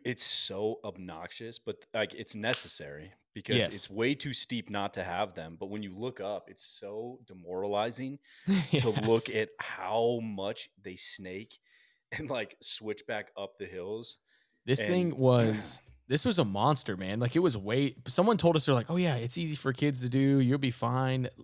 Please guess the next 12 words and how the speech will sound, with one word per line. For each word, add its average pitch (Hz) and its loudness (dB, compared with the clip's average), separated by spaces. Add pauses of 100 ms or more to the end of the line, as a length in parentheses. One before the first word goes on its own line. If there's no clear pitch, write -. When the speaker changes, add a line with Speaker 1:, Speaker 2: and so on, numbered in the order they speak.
Speaker 2:
Steven 170 -2
is 151 2
three 135 2
and 127 2
a - 4
half. 117 0
Lillian 113 0
is 98 -8
five 117 -2
and 104 -4
a 85 -8
half. 85 -10